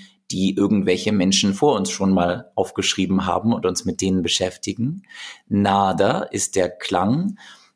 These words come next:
die Beschäftigung mit Vibrationen auf einer ganz subtilen Ebene, aber auch Klang im Außen in Form von Musik, die wir abspielen oder in Form von Mantras, die wir singen.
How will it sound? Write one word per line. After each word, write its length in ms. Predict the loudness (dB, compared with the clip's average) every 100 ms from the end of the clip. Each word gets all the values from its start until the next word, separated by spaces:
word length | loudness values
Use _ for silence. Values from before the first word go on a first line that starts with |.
| -4
die 80 | 0
Beschäftigung 640 | 2 0 0 0 2 4
mit 140 | 2
Vibrationen 880 | 0 0 -2 0 2 4 4 4 2
auf 200 | -2 -2
einer 140 | -2
ganz 220 | 0 -2 -4
subtilen 520 | -4 -2 0 2 2
Ebene, 600 | 2 2 2 2 2 0
aber 300 | 0 2 2
auch 220 | 0 -2
Klang 560 | -4 0 2 2 0 -4
im 140 | -2 2
Außen 520 | 2 0 0 0 0
in 100 | -2
Form 260 | 0 -2
von 160 | 0 0
Musik, 400 | 0 2 0 -2
die 140 | -2
wir 120 | 0 0
abspielen 680 | -2 -4 0 0 0 -4 -12 -20 -4
oder 160 | -2
in 100 | -2
Form 200 | -2 -2
von 180 | 0 0
Mantras, 800 | 2 2 2 2 2 2 0 -4
die 160 | -2
wir 120 | 0 0
singen. 520 | 0 0 0 -2